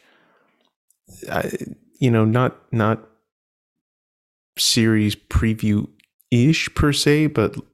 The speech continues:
you know, kinda odds on that was what was gonna happen. And so we kinda looked into it a little bit. This, this one we can maybe dig in a little bit more and see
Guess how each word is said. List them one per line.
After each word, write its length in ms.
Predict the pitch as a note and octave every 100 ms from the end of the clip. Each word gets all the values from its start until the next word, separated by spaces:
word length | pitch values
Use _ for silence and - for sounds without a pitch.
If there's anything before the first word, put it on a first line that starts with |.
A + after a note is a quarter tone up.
| _
you 120 | A2
know, 220 | G2 F#2+ F#2+ _ _ _ _
kinda 540 | - G#2+ G#2 G2 F#2 - _ _ _ _ _ _
odds 320 | B2 A#2 G#2+ G#2+
on 380 | G2 F#2+ F#2+
that 180 | F#2 F#2
was 140 | G2 F#2+
what 120 | -
was 120 | F#2+
gonna 200 | F#2+ F2+
happen. 360 | G2 F#2 F#2 F#2
And 100 | F2
so 120 | F2+
we 140 | F#2
kinda 240 | F2+ F#2 F#2
looked 260 | F#2 F#2
into 260 | F#2+ F2+ F#2+
it 80 | E2+
a 60 |
little 240 | F2 F2+ F2+
bit. 280 | E2+ E2 -
This, 220 | A2 -
this 240 | G#2 G2
one 140 | G2 F#2
we 100 | F#2
can 260 | F#2 F2 - _ _ _ _
maybe 200 | F#2+ F#2
dig 240 | F#2+ G2 F#2
in 100 | F2+
a 60 |
little 220 | F2 F#2
bit 160 | F2+ F2
more 220 | F#2 F2+
and 120 | F2
see 480 | - G2 F2+ F2+ -